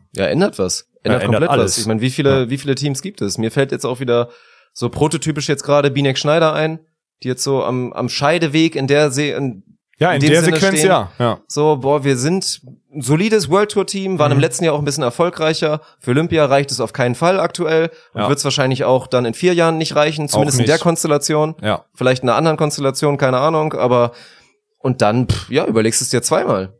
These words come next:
Speaker 1: ob du den
Speaker 2: Mhm.
Speaker 1: Aufwand einfach weiter fährst, weil da natürlich Sponsoren da sind, die die Kosten auch decken, aber reich wirst du mit der Scheiße nicht, um die Welt zu reisen und da auf den größten Turnieren der Welt zu spielen.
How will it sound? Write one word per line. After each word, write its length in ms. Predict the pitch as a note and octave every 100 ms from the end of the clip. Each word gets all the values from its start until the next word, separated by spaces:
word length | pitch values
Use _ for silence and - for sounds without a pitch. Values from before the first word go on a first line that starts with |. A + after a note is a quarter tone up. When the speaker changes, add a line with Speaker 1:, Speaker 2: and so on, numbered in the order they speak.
| _
Speaker 1:
ob 120 | A2 -
du 80 |
den 140 | A#2 A#2+
Speaker 2:
Mhm. 40 |
Speaker 1:
Aufwand 320 | A2 C3+ D#3+ D3+
einfach 220 | C#3 C3
weiter 220 | C#3 C3
fährst, 360 | - E3+ A#2+ G#2+
weil 120 | G#2+
da 260 | G#2 G#2+ - _ _ -
natürlich 380 | - - E3+ D3+
Sponsoren 540 | - B2 A2+ C#3+ F3
da 120 | D#3+ D3
sind, 220 | D#3 D3
die 80 | B2
die 80 |
Kosten 360 | A#2 C#3+ D3 B2
auch 120 | G#2
decken, 440 | G#2+ D#3 F3 F3+ F#3+ _ _
aber 200 | A2 A2+
reich 260 | A2 C#3+ B2+
wirst 180 | C3+ C3+
du 40 |
mit 100 | A#2
der 80 | G#2+
Scheiße 320 | A#2 A2 G#2+
nicht, 240 | C#3+ F#3+
um 80 | C#3
die 100 | D3+
Welt 180 | C#3+ D3+
zu 100 | D#3+
reisen 340 | C3+ D3 D3
und 160 | C#3 C3
da 160 | B2+ B2
auf 120 | B2
den 140 | B2+
größten 300 | G#2+ C3 C3
Turnieren 260 | B2+ B2+ C3+
der 100 | A#2+
Welt 180 | B2+ C3
zu 100 | B2+
spielen. 340 | - C3